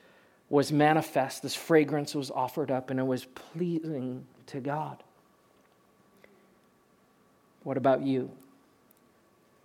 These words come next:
What about this Christmas as we move into this season? What is the fragrance of your life? Is the fragrance and the aroma of the presence of God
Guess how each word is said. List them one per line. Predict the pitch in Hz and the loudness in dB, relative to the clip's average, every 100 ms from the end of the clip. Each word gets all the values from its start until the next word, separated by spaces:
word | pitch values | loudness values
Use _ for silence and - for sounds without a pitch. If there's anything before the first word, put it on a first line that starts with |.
| _ _ _ _ _ _ _ _ _ _ _ _ _ _ _ _ _ - - | _ _ _ _ _ _ _ _ _ _ _ _ _ _ _ _ _ -20 0
What | 139 143 | 4 8
about | 147 139 | 6 6
this | 135 - | 0 -6
Christmas | - 175 - 147 120 - - - - | -8 -8 -8 -8 -10 -12 -16 -18 -8
as | - 135 | -2 0
we | 139 156 | 2 2
move | 151 165 | 4 4
into | 180 170 160 | 2 0 -2
this | 151 147 | -2 -4
season? | - 156 175 147 117 127 - _ _ _ _ _ _ _ _ _ _ _ _ _ _ _ _ | -4 -2 -2 -2 -6 -10 -20 _ _ _ _ _ _ _ _ _ _ _ _ _ _ _ _
What | - 156 190 | 4 8 10
is | 208 165 | 8 6
the | 175 | 2
fragrance | - 165 156 151 151 135 | 4 6 6 4 -2 -2
of | 131 123 | -2 0
your | 123 120 | 0 2
life? | 127 120 - - - - - _ _ _ - - - 160 | 0 -2 -10 -20 -20 -20 -20 _ _ _ -20 -20 0 8
Is | 196 202 | 8 8
the | 185 208 | 6 4
fragrance | - 185 196 170 190 185 180 | 6 8 8 8 4 4 4
and | 170 | 6
the | 165 | 6
aroma | 156 143 135 170 180 175 160 | 6 6 8 8 8 6 6
of | 139 | 4
the | 139 | 0
presence | - - 165 160 180 170 165 | -2 4 4 4 0 0 2
of | 147 127 120 | 2 2 2
God | 151 147 143 | 4 6 4